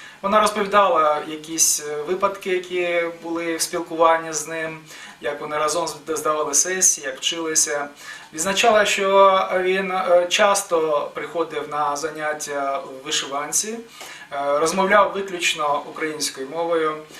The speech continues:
Е, показувала фотоальбом студентський, де він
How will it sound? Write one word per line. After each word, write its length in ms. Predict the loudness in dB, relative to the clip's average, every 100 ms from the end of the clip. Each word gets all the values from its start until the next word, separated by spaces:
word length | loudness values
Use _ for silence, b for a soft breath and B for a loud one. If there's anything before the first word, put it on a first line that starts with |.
| B B B B -4
Е, 460 | 0 2 2 2 2
показувала 800 | 4 4 2 0 4 6 6 2
фотоальбом 840 | 0 2 2 0 2 4 4 0 -4
студентський, 960 | -4 -4 -2 -2 0 -2 -2 -4 -2 -2 -6 -10 0
де 380 | 4 6 4
він 120 | 2